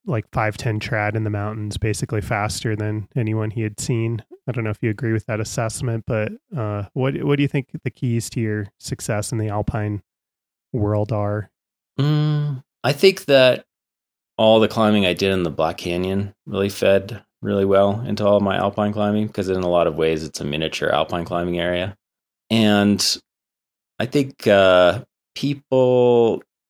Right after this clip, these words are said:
Speaker 2: sometimes get confused that, like, super high technical level,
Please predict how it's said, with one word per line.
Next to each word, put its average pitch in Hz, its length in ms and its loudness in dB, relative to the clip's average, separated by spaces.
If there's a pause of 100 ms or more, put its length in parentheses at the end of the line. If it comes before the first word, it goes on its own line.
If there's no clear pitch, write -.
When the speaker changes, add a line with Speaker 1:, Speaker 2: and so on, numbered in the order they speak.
(120)
Speaker 2:
sometimes 127 540 2
get 107 200 2
confused 98 880 2
that, - 280 2 (440)
like, 92 320 -2 (200)
super 107 340 0
high 98 160 2
technical 101 500 0
level, 95 640 2